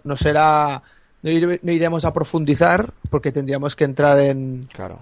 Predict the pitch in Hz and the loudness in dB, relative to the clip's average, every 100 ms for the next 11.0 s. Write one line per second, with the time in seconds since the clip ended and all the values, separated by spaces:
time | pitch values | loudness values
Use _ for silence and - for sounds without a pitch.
0 | - 101 - 135 135 147 92 92 - - | -12 -8 -4 0 0 0 -4 -10 -12 -4
1 | 156 123 - 131 127 135 139 131 131 156 | -2 -2 -4 -6 -2 0 2 2 4 2
2 | - 139 147 143 135 143 - 143 139 147 | 2 2 2 2 0 -4 -4 -2 0 4
3 | 160 185 - _ _ _ _ - - 151 | 4 2 -6 _ _ _ _ -10 0 4
4 | 139 135 - 147 143 - 151 147 151 - | 4 2 2 0 0 0 2 2 -2 -4
5 | 170 156 156 156 151 185 - 196 196 202 | -2 0 2 2 4 2 4 4 4 0
6 | - _ _ - 147 139 139 139 135 131 | -8 _ _ -6 -2 -2 -2 -4 -4 -6
7 | 139 139 143 139 156 151 170 160 160 - | -6 -4 0 2 2 2 2 2 2 0
8 | 151 147 147 143 - 147 147 160 - 165 | 0 0 0 -2 -4 0 2 2 4 6
9 | 165 165 98 - 135 131 127 123 127 131 | 6 4 -4 -10 -6 -6 -6 -6 -8 -10
10 | - - _ _ _ - - 98 92 | -12 -18 _ _ _ -20 -14 -12 -12